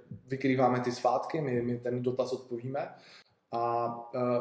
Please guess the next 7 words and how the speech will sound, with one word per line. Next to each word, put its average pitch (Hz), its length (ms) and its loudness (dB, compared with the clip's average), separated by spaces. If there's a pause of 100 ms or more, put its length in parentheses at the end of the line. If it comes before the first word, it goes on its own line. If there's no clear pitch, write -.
(480)
takže 135 260 4
zákaznická 175 500 6
podpora, 143 480 6
rychlost, 156 520 2
rychlost 143 380 0
vlastně 131 460 2
shippingu, 123 680 0